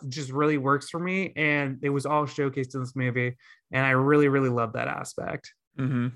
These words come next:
Speaker 1: Especially s-, again, with, uh, mythology that I'm really not well versed in.
Speaker 2: Right.
Speaker 1: So I thought that was a lot of fun.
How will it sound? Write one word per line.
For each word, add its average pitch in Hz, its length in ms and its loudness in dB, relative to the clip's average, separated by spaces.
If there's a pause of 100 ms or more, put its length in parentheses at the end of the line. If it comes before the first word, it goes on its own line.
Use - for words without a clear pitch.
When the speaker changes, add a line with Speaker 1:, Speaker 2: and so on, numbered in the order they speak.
(300)
Speaker 1:
Especially 180 440 4
s-, - 240 0
again, 135 500 2 (340)
with, 139 320 0 (120)
uh, 135 220 2
mythology 143 480 2
that 139 140 0
I'm 131 280 -2
really 139 360 -2
not 127 260 -4
well 123 180 0
versed - 360 -12
in. - 280 -8 (680)
Speaker 2:
Right. 110 300 -2
Speaker 1:
So - 160 -4
I 131 40 4
thought 127 220 0
that 131 80 0
was 123 140 0
a 123 40 -2
lot - 160 0
of - 80 -8
fun. - 320 -8